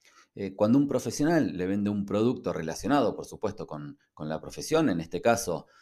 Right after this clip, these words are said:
relacionado con el medio ambiente, eh, siempre va a entregar un extra vinculado a,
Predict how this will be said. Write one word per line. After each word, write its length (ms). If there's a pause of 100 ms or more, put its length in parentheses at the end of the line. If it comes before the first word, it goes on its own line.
(120)
relacionado 640
con 120
el 80
medio 220
ambiente, 640 (320)
eh, 240
siempre 480
va 60
a 20
entregar 440
un 160
extra 640
vinculado 760
a, 360